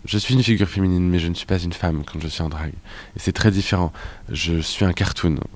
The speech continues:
J'ai bien conscience que je ne ressemble pas à une femme et que je ne ressemblerai jamais à une femme. En tout cas, je ne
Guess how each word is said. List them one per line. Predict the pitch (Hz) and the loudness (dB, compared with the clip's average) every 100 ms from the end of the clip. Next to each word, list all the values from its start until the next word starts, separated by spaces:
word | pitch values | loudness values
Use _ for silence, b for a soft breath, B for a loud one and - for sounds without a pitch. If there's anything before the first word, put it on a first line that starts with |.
| - - 78 | -14 -8 -6
J'ai | 76 76 | -4 0
bien | 90 107 | 2 2
conscience | 101 - 110 - | 2 2 0 0
que | - | -2
je | 85 85 | 0 0
ne | 80 76 76 | 0 0 0
ressemble | 80 98 95 | 0 0 0
pas | 87 | 0
à | 85 | 0
une | |
femme | 76 101 101 | 2 4 4
et | 95 | 2
que | 87 | 0
je | 78 | -2
ne | 78 78 | -2 -4
ressemblerai | 78 85 78 80 | -4 -2 -2 -2
jamais | 80 80 | -2 -2
à | |
une | 80 | -2
femme. | - 107 107 B B B | -2 -2 -4 B B B
En | - | -6
tout | - | -2
cas, | - 113 85 | 2 4 4
je | 92 | 0
ne | 90 85 82 76 | 0 0 0 -2